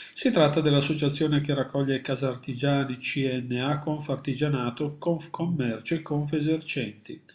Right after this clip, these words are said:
"Riprendiamoci il futuro" è lo slogan che accompagnerà la manifestazione di protesta, la prima che vede assieme commercianti e artigiani.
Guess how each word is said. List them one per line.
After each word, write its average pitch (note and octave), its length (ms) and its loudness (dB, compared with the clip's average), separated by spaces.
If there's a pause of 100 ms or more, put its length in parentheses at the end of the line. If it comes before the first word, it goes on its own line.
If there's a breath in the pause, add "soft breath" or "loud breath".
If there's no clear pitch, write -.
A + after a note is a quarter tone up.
(480 loud breath)
"Riprendiamoci C3 880 4
il B2+ 100 -4
futuro" D3+ 580 4
è C#3 60 4
lo C3+ 140 2
slogan C3+ 420 2
che C#3 140 -4
accompagnerà C3+ 640 0
la C3+ 100 0
manifestazione C3+ 800 -2
di B2 80 -2
protesta, B2+ 840 -4 (280 loud breath)
la D#3 160 4
prima D#3+ 340 6
che F3 160 2
vede C3+ 220 4
assieme D3+ 420 2
commercianti C3+ 880 -2
e D#3 60 6
artigiani. D#3 760 -2